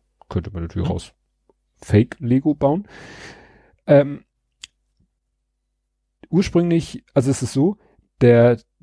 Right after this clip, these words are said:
Speaker 1: es hat sich jemand diese Figur ausgedacht. Er hat sie konzipiert,
Speaker 2: Ach stimmt, deswegen, genau,
Speaker 1: konstruiert.
Speaker 2: also die, die Anleitung ist weder von Lego noch von sonst, also
Speaker 1: Richtig.
Speaker 2: von, von Produzenten, sondern von einem,
Speaker 1: Ja.
Speaker 2: ja, anderen Hobbyisten, sag ich mal.
Speaker 1: Das Problem, erstes Problem, sie liegt nicht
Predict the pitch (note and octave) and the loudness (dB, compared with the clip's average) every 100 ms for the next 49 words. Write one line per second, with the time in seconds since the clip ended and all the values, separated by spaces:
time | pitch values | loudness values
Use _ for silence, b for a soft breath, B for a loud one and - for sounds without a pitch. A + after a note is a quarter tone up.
0 | _ - - C#3+ E3 - C#3 B2+ A2+ A#2+ | _ -10 0 0 0 -2 0 0 -2 -4
1 | A2+ - A2+ A#2 A2 G2 - - - - | -4 -6 0 0 2 -4 -4 -8 -8 -8
2 | A#2 G#2+ A2+ A#2 - A2+ - G2+ - C3+ | 0 0 2 -4 -2 -2 -4 -6 2 2
3 | - C#3 A#2 G#2 F#2+ A2 F#2+ F2+ G2 - | 2 0 2 0 -2 0 0 -2 -8 -6
4 | A2+ G#2 - A2+ C3 C#3+ C3 B2+ - - | -4 -4 -6 -6 -2 -2 -2 -6 -8 -6
5 | G#2+ C3 - A#2 A#2+ A2+ A2 A2+ G#2 C#3 | -2 -2 -2 -2 -2 -2 -4 -6 -4 -6
6 | - - A2 B2+ B2 G2+ G#2+ G#2 - - | -6 -12 -2 0 0 -2 -6 -8 -10 -12
7 | A2 - A#2+ - C#3 A#2 A2+ G2+ A2+ G#2+ | -12 -10 -8 -6 -4 -4 -4 -6 -4 -4
8 | G#2 G2+ b - A#2 - _ - A2 - | -4 -8 b -2 -2 -4 _ -10 -10 -4
9 | C3 A#2 G2+ F2+ G2 B2 G#2 - G2+ G2 | -2 0 0 -2 -6 -4 -6 -8 -12 -10
10 | F#2 - - F#2+ - _ - A#2 B2+ - | -12 -14 -20 -20 -20 _ -6 0 0 0
11 | - B2+ - _ A#2+ C3+ F3+ G#3 _ C#3+ | -8 -8 -8 _ -2 0 0 -4 _ 0
12 | C3 A2+ - G#2+ F2+ G2 G2+ - _ - | 2 0 -8 -8 -6 -8 -8 -14 _ -16
13 | G2 B2+ B2+ F#3 _ C3+ B2+ F3+ - | -6 -4 -2 -4 _ -2 0 0 -2